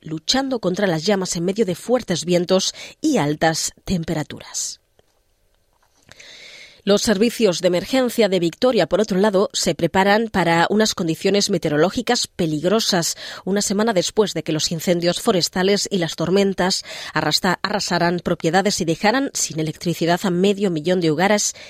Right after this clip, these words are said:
y empresas. Se espera que las temperaturas superen los cuarenta grados en algunas partes del estado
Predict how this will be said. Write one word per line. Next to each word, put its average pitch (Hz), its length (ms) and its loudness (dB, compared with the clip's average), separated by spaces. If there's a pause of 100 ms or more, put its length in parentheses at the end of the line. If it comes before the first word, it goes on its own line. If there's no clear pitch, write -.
(140)
y 190 120 0
empresas. 139 640 -4 (460)
Se - 120 -2
espera 208 300 2
que 208 100 2
las 196 180 2
temperaturas 190 540 0
superen 254 720 2
los 190 300 0
cuarenta 233 640 2
grados 190 560 2
en 156 80 -4
algunas 170 400 0
partes 220 340 0
del 170 160 0
estado 196 540 0